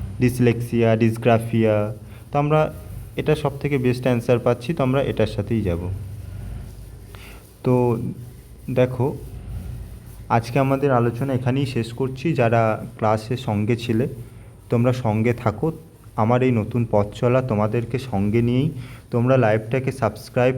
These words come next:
করো, আমরা একসাথে এই টেটের যুদ্ধে অংশগ্রহণ করি এবং আগামী যে টেট পরীক্ষা হতে চলেছে, সিটেট তো হবেই ডিসেম্বরে, যেটা তোমার বোনাস পয়েন্ট।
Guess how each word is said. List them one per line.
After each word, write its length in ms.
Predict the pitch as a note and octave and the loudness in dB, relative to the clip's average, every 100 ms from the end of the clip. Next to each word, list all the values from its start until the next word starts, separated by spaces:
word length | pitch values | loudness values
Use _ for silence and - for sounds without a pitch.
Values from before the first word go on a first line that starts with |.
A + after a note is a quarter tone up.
| C3 | 2
করো, 300 | B2 D3+ - | 2 2 0
আমরা 320 | A2 A2 B2+ C3 A#2+ | 0 2 0 0 -2
একসাথে 680 | G#2+ G#2+ - C3+ C3+ D#3 - | -4 -4 -4 -4 -2 -6 -2
এই 160 | B2 A#2 A#2+ | -2 -2 -2
টেটের 320 | A2 B2+ A#2+ | -2 0 0
যুদ্ধে 500 | A#2+ A2 G#2+ C3 D#3+ - - - - - - | 0 -4 -2 0 0 -2 -8 -8 -10 -12 -6
অংশগ্রহণ 600 | G#2 G#2+ G#2+ C3 B2 C3 C3 | 0 0 2 0 2 2 2
করি 240 | C3 C3+ F3 - | 2 2 0 -4
এবং 360 | B2 A#2 D#3+ F#3+ - - - - - - - - - | -4 0 0 -2 -6 -20 -20 -20 -20 -20 -20 -12 -2
আগামী 420 | G#2+ B2 D3 E3+ | 2 4 4 4
যে 140 | E3 D#3+ | 2 2
টেট 240 | D3+ B2+ C3 | 2 0 2
পরীক্ষা 340 | B2+ B2 C#3+ | 0 2 2
হতে 260 | A#2+ A2 A2+ | 2 2 0
চলেছে, 340 | G#2+ G#2 G2 G2+ | 2 2 2 0
সিটেট 380 | - B2 C#3 C#3 - | 0 -2 0 -2 0
তো 60 | B2+ B2+ | -2 2
হবেই 260 | G#2+ C3 | 2 2
ডিসেম্বরে, 600 | C#3 C3 C#3 C3 C3 C3 D#3 - - - - | 2 0 0 2 4 4 0 -4 -14 -20 -6
যেটা 180 | A#2 B2 | -2 0
তোমার 240 | A#2 B2 A#2+ | 2 2 2
বোনাস 380 | G#2 G#2 A#2+ B2+ B2+ | 2 2 2 0 0
পয়েন্ট। 320 | C3+ C#3 | 2 2